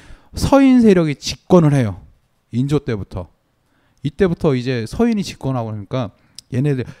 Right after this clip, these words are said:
장기 집권 프로젝트를 가져요. 장기 집권 프로젝트. 새누리당이 여의도 연구소를 만든 거야.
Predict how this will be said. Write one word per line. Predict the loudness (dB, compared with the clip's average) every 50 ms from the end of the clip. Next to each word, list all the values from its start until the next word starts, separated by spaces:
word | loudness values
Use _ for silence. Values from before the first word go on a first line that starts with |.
| _ _ _ _
장기 | -8 -6 -4 0 0 2 2 2 0 -2
집권 | -4 -6 -6 -6 -4
프로젝트를 | -4 -4 -6 -6 -8 -12 -14 -14 -14
가져요. | -14 -16 -18 -18 -20 -20 -20 -20 _ _ _ _ _ _ _ _ _ _ _ _ _ _ _
장기 | -10 -6 -2 -2 0 -2
집권 | -2 -6 -6 -8 -6 -4
프로젝트. | -2 -4 -4 -4 -6 -12 -12 -12 -12 -14 -16 _ _ _ _ _ _ _ -8
새누리당이 | -4 0 0 0 2 0 0 -2 -2 -2 -2
여의도 | 0 2 2 4 4 4
연구소를 | 2 2 2 0 0 -2
만든 | -2 -2 -2 0 2
거야. | 2 0 0 -4 -10